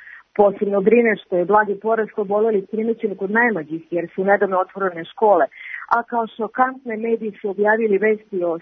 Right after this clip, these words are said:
smrti petnaestogodišnje devojčice iz Pive i hospitalizaciju trogodišnjeg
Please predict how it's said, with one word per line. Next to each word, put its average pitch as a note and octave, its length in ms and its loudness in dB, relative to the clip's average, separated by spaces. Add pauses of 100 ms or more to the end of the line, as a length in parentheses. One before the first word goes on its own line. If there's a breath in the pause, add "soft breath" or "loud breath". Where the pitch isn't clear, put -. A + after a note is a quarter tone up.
(120)
smrti A3 440 -2
petnaestogodišnje F#3 800 0
devojčice F3 560 2 (260)
iz F3+ 100 -12 (140)
Pive A#3+ 260 6 (340 loud breath)
i C#4+ 80 -2
hospitalizaciju G3+ 1080 2
trogodišnjeg G3 640 0